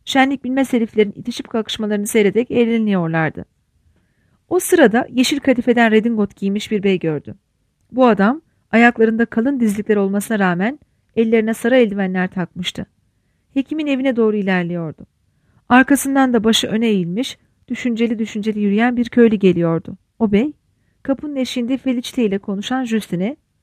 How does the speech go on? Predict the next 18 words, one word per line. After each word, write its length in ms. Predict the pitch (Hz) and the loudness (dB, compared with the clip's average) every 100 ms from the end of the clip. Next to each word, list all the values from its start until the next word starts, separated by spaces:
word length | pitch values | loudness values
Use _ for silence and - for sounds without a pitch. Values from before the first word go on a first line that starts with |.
| _ _ _ _ - | _ _ _ _ 2
"Doktor 320 | 254 254 196 | 4 6 4
Bey'i 180 | 247 247 | 6 6
görebilir 420 | 226 226 202 233 | 8 6 6 2
miyiz?" 320 | 349 311 202 180 | 2 2 0 -2
dedi. 240 | 165 156 _ _ _ _ _ _ _ _ _ _ | -4 -8 _ _ _ _ _ _ _ _ _ _
Justin'i 360 | - 349 311 294 | 2 2 2 0
evin 200 | 262 269 | 0 0
uşağı 360 | 254 - 240 | -2 0 0
sanmıştı. 600 | 233 196 170 175 - 190 - _ _ - | 0 -4 -4 -8 -10 -12 -16 _ _ 0
"Kendilerine 640 | 247 233 233 233 285 262 | 2 2 2 2 2 0
La 100 | 233 | -2
Huchette'li 560 | 269 - 262 - 269 | -2 0 -2 -2 -8
Monsieur 340 | 254 240 233 247 | -4 -4 0 0
Rodolphe 480 | 240 247 262 - 233 | 4 2 2 -4 -4
Boulanger 440 | 247 240 208 196 | 0 0 2 0
gelmiş 400 | 180 175 175 - | 0 -4 -4 -4
dersiniz." 460 | 180 185 190 160 160 | -2 -2 -2 -2 -2
dedi. 220 | 151 | -2